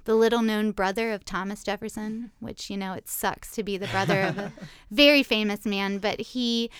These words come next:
Speaker 1: had his own estate, uh, on the Rivanna River outside of Charlottesville, and that is where U V A students oftentimes did their first dig. That was, you know, where they learned the basics. And then after that, I would dig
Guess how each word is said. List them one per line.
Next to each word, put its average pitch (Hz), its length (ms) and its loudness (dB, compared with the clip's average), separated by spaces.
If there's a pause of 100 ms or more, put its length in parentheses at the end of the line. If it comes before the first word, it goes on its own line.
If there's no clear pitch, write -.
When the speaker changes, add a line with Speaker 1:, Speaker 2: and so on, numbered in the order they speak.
(140)
Speaker 1:
had 220 580 0
his 226 300 -2
own 294 180 4
estate, 180 640 -2
uh, 214 340 -4
on 214 460 -4 (720)
the 254 100 -2
Rivanna 208 480 2
River 254 420 -2 (220)
outside 220 380 0
of 208 60 -8
Charlottesville, 226 640 2
and 220 280 0
that 220 260 0
is 220 320 -2
where 214 220 0
U 208 180 -2
V 214 160 0
A 214 100 2
students 202 460 -4
oftentimes 196 600 -4
did 185 420 -4 (200)
their 220 140 2
first 196 400 -4
dig. - 360 -8
That - 200 -6
was, - 480 -10
you 214 120 -8
know, 208 180 -8
where 202 240 0
they 196 160 -4
learned 185 400 -8
the 202 160 -8
basics. - 640 -8 (180)
And 240 140 2
then 254 120 6
after 277 260 2
that, 277 200 0
I 254 120 0
would 226 160 -2
dig 214 340 0